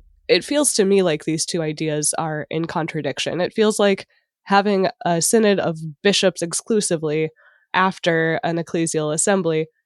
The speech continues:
is going back to not having lay people voting in a synod.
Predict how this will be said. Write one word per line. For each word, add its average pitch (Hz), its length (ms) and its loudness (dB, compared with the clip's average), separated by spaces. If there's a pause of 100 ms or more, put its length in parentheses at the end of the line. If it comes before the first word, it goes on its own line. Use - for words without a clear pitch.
(220)
is 247 280 4 (280)
going 147 380 -4
back - 440 -10
to 151 300 -8
not 151 200 -6
having 151 320 -8
lay - 160 -14
people 151 220 -8
voting 151 300 -6
in - 80 -8
a 165 40 -8
synod. 147 280 -4